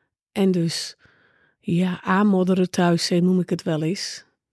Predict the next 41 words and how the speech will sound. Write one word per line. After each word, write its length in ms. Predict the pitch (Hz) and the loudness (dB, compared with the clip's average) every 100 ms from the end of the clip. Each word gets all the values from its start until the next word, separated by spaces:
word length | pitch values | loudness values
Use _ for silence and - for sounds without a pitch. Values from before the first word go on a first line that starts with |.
| _ | _
Maar 220 | 185 190 | -2 -2
het 80 | - | -2
vooral 300 | 208 202 208 | -2 0 2
niet 180 | 190 170 | 2 0
bespreekbaar 640 | 165 - 247 311 - 214 | -2 -2 -2 -2 0 0
maken 340 | 208 185 180 175 | 0 0 -2 -2
bij 180 | 160 | 0
een 80 | 156 | 0
huisarts. 800 | 160 262 311 165 127 - - - _ _ _ _ _ _ _ _ _ _ | 0 0 0 -2 -6 -10 -16 -18 _ _ _ _ _ _ _ _ _ _
En 180 | - 165 | -2 0
dat 200 | 165 285 | 0 -2
schetst 300 | - 233 - | -2 -2 0
wel 200 | 190 180 | 0 0
vaak 280 | 175 160 170 | 0 -4 -2
mijn 180 | 165 160 | -2 -4
verbazing, 640 | - 160 220 220 202 156 | -4 -2 0 0 0 -2
dat 120 | 170 165 | -2 -2
ik 120 | 170 | 0
ook 180 | 196 196 | -2 -2
wel 120 | 170 | -4
zeg 280 | - 202 180 | -2 -2 -2
als 140 | 175 | -2
wij 180 | 170 165 | -2 -2
een 140 | 165 | 0
intake 440 | - 220 - 170 170 | 0 0 0 -2 0
doen 260 | 165 170 | 0 0
telefonisch 640 | 165 151 160 - 160 160 - | 0 -4 -4 -4 -4 -4 -4
met 140 | 170 | -4
deze 280 | - 175 180 | -2 -2 -4
patiënten, 520 | - - 160 160 - | -6 -2 0 0 -2
dat 120 | 185 | -4
ik 100 | 180 | -4
vraag: 280 | - 196 190 - - - - - _ | -4 -2 -2 -4 -14 -20 -20 -20 _
"Waar, 480 | 160 185 214 262 269 | -2 2 2 2 0
wat 300 | 214 262 311 | -2 -2 -4
is 220 | - 233 - | -4 -4 0
voor 200 | 190 185 | 0 2
u 100 | 262 | 2
de 140 | 220 | 0
druppel 380 | 160 196 233 294 | 2 0 0 -4
geweest 760 | - 202 180 202 302 - - | -2 0 2 2 -2 -6 -16